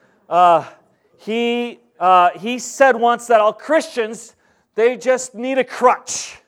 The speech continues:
okay? And that's the only reason. And it's just deeply offensive, right? 'Cause actually, um, the Christian faith is reasonable.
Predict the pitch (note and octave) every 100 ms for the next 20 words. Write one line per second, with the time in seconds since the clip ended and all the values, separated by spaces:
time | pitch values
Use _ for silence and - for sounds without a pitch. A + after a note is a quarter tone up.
0 | _ _ _ _ _ _ _ B2 E3 D#3+
1 | G3 F#3+ _ _ _ _ - F3+ F3+ F3
2 | G3 G3+ A3 G#3+ G#3 G3 E3 E3+ D3 F3
3 | F3 - _ _ _ _ _ - C4 B3+
4 | C#4+ - G3 A#3+ C#4 C4+ B3 - G#3+ E3+
5 | C#3 G2 _ _ _ _ F3 G#3+ G#3 A#3+
6 | C4+ B3+ A3 - _ _ _ _ _ F#3
7 | F#3 F3 - _ _ _ G#3 - C#4 D4+
8 | - B3 G#3 G#3 - C4+ D4 A3 A3+ G#3
9 | G#3+ - - F3 B3 D4 C#4 F3 G#3+ E3+
10 | D3+ G2+ -